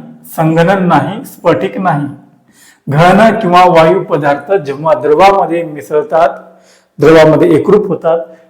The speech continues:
तेव्हा त्याला द्रवण म्हणतात. म्हणून पर्याय क्रमांक तीन हे अचूक उत्तर आहे. चला, बघूया पुढचा क्वेश्चन. प्रश्न क्रमांक तीन, पुन्हा एकदा बघा,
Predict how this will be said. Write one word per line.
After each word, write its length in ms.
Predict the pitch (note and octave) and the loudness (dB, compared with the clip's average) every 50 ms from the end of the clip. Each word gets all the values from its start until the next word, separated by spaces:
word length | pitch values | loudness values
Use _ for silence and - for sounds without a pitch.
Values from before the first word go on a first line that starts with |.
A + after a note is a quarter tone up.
| _ - - | _ -6 -4
तेव्हा 200 | E3 D3+ D#3+ D#3 | -2 0 0 0
त्याला 220 | D#3 D3+ D3+ E3 | 0 2 2 2
द्रवण 400 | D#3 D3 C#3+ D3 D3 D3 D#3 D3 | 0 0 0 0 2 2 2 2
म्हणतात. 340 | C#3+ C#3 B2+ A#2+ - C#3+ C3+ - _ _ _ _ _ _ - | 0 -6 -12 -12 -12 -14 -16 -16 _ _ _ _ _ _ 0
म्हणून 380 | E3+ F#3 G3 F3 D3+ C#3+ - - - - - _ _ _ _ - - | 0 2 2 2 0 -2 -4 -8 -12 -16 -20 _ _ _ _ -2 0
पर्याय 320 | E3+ E3+ F#3+ G#3+ G#3 G#3+ | 2 4 4 4 4 2
क्रमांक 580 | - E3+ E3 D#3+ D#3+ E3 F3 F3+ F3+ - - F#3+ | 2 0 0 2 2 2 0 -2 -4 -4 -4 -4
तीन 420 | - - - - G#3 A3+ A#3+ A#3 | -6 -6 -4 0 4 4 6 6
हे 480 | A3 A#3 A#3 - D#4 D#4+ F4+ - - - | 6 4 2 2 4 4 4 2 2 -2
अचूक 400 | - - - - G#3 G#3+ G#3 - | -6 -6 -6 -6 -8 -8 -8 -8
उत्तर 380 | F3+ C3+ - - - F3+ F#3+ - | -12 -14 -12 -4 -4 -4 -2 0
आहे. 280 | G3+ E3+ B2+ C3 A#2+ A#2 - - - _ _ _ _ _ _ _ _ _ _ - | 0 0 0 -2 -6 -8 -10 -14 -20 _ _ _ _ _ _ _ _ _ _ -2
चला, 360 | G3+ F#3 E3+ D3+ D3+ - - - - - - - - - | 2 2 2 2 0 -2 -4 -10 -14 -18 -20 -20 -10 0
बघूया 680 | D3 E3+ E3+ G3 G3+ F#3+ - F#3 - G3 F#3 - - - - | 2 2 4 6 6 6 6 6 4 2 0 -4 -8 -2 0
पुढचा 280 | F3+ - - - F3 | 0 0 2 2 0
क्वेश्चन. 340 | - - D3+ C3 - - E3 - - - - _ _ _ _ _ _ _ _ _ _ _ _ _ _ _ _ _ _ _ _ _ _ _ _ _ _ _ _ _ _ _ _ _ _ _ - | 0 2 0 -2 -4 -4 -8 -12 -14 -16 -20 _ _ _ _ _ _ _ _ _ _ _ _ _ _ _ _ _ _ _ _ _ _ _ _ _ _ _ _ _ _ _ _ _ _ _ -4
प्रश्न 320 | - E3+ E3 - - G3+ G3+ | 0 0 0 0 2 0 0
क्रमांक 560 | - F#3 F#3 F#3 F3+ F3+ F#3 F3+ - - - | 2 2 2 2 2 2 2 0 -4 -2 -2
तीन, 380 | G#3 F#3+ E3 D3+ E3 E3+ - - - _ _ _ _ _ - | 0 0 2 0 0 -2 -4 -10 -16 _ _ _ _ _ -8
पुन्हा 180 | - F3 F3+ F#3 | -2 2 2 2
एकदा 160 | F3+ F3+ F#3 | 4 4 4
बघा, 420 | F3 F3 E3 F#3 G3+ - - - | 4 4 4 4 4 2 0 -4